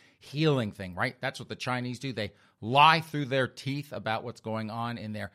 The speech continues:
slave labor camps, just like the mainstream media lies about, I don't know, practically everything, this place. It's a safe and welcoming environment for all. We'll take your sixty thousand dollars.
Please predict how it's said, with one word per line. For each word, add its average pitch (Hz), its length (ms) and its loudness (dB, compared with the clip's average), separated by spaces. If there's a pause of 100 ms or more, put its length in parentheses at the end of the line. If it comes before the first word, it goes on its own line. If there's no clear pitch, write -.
(140)
slave 135 540 -2
labor 120 360 -2
camps, 117 440 -10
just - 200 -6
like 135 160 -2
the 113 80 -2
mainstream 123 680 -4
media 113 360 -4
lies 120 540 -2 (220)
about, 104 440 -2 (100)
I 160 140 6
don't 143 80 6
know, 113 80 0
practically 120 600 -4
everything, 110 460 -6 (440)
this 143 260 0
place. 135 340 0 (240)
It's 220 160 2
a 180 80 -2
safe 151 460 0
and 123 160 -2
welcoming 117 420 0
environment 104 460 -2
for 110 120 -4
all. 98 100 -2
We'll 135 100 -4
take 147 300 -4
your 117 80 -14
sixty - 340 -10
thousand 110 380 -2
dollars. 110 300 -2